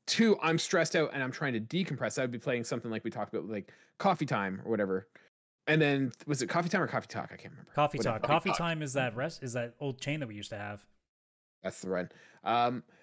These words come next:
Speaker 1: and
Speaker 2: Yeah.
Speaker 1: then, funny story about Coffee Time. I, we had one around the corner from us at one point, and I remember going in one time, and there was a ton of bees. I don't know why there was a bunch of
Speaker 2: <laughs>
Speaker 1: bees in the Coffee Time, but they were all eating the donuts, and I was just like,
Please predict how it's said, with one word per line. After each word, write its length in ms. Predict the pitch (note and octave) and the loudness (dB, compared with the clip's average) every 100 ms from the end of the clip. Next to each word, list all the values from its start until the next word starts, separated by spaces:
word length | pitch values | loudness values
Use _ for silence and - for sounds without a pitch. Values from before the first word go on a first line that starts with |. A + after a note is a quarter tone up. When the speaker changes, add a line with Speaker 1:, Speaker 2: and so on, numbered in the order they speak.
| _ _ D#3 | _ _ 2
Speaker 1:
and 200 | D#3 D#3+ | 4 4
Speaker 2:
Yeah. 260 | D#3+ D#3+ | 4 2
Speaker 1:
then, 160 | D#3+ - _ _ | 0 -8 _ _
funny 220 | - C#4+ F#4+ | 0 4 6
story 220 | A3 F#3+ | 6 4
about 100 | D3 | 4
Coffee 260 | C3 A#2+ | 0 -2
Time. 260 | A2+ F#2 F#2 - | -4 -8 -10 -2
I, 180 | C#3+ | 2
we 360 | F3+ E3+ C#3 F#3 | 2 0 -2 0
had 200 | F#3 G#3 | 2 2
one 160 | E3 E3 | 2 0
around 240 | C3 C3 | 0 -2
the 80 | B2 | -6
corner 300 | - A#2 C#3 | -4 -4 -4
from 160 | F3 E3+ | -2 -2
us 140 | E3 | 0
at 60 | E3 | -4
one 160 | F3+ | -4
point, 240 | F#3 G#3+ A#3 - - - | -4 -6 -8 -14 -20 -4
and 100 | C#3+ | 2
I 40 | |
remember 200 | C4 G#3 | 4 6
going 240 | D#3+ D#3 E3 | 6 6 6
in 100 | E3+ | 4
one 140 | F3 | 2
time, 200 | F#3 G3 | 0 0
and 100 | D3 | 2
there 60 | A#3 | 4
was 80 | F#3+ | 2
a 40 | |
ton 220 | A#2+ - E3+ | 0 2 0
of 220 | B2+ B2+ | 0 -2
bees. 380 | D#3 B2+ G#2 - - - | 0 0 -4 -8 -10 0
I 80 | A3 | 4
don't 100 | C#4+ | 6
know 80 | F#3 | 6
why 220 | D#3 F3 | 6 4
there 80 | F3 | 2
was 80 | D#3 | 2
a 20 | |
bunch 160 | E3 D#3+ | 2 2
of 60 | - | 0
Speaker 2:
<laughs> 60 | |
Speaker 1:
bees 280 | - D3 E3+ | -2 0 2
in 80 | F#3 | 2
the 80 | F3 | 2
Coffee 260 | F#3 F3 | 2 0
Time, 280 | F#3+ G3+ F#3+ - - | 2 0 0 -4 -6
but 80 | D3+ | 0
they 80 | D3+ | 2
were 120 | D3+ - | 2 4
all 240 | G3+ G#3+ | 4 4
eating 240 | F#3 F#3+ F3+ | 2 2 4
the 80 | C#3 | 2
donuts, 500 | B2+ C#3+ C3 G2 - | 2 2 2 -2 -2
and 160 | D#3+ | 2
I 40 | F3+ | 4
was 100 | F3+ | 4
just 140 | G#3+ | 4
like, 200 | G#3+ G3 | 4 2